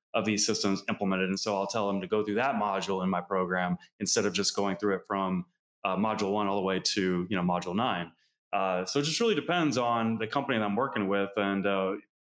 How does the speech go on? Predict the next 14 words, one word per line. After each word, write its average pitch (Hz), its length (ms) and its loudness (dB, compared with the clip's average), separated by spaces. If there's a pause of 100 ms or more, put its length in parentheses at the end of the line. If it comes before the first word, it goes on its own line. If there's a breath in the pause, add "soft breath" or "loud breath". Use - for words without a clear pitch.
(140)
what 123 160 0
their 113 120 0
strengths 123 360 0
and 104 120 0
what 127 100 0
their 104 120 0
weaknesses 110 500 0
are 98 320 0 (500 loud breath)
as 123 220 2
they 113 140 0
enter 113 260 0
into 101 180 -2
my 87 120 -2
program. 107 500 -2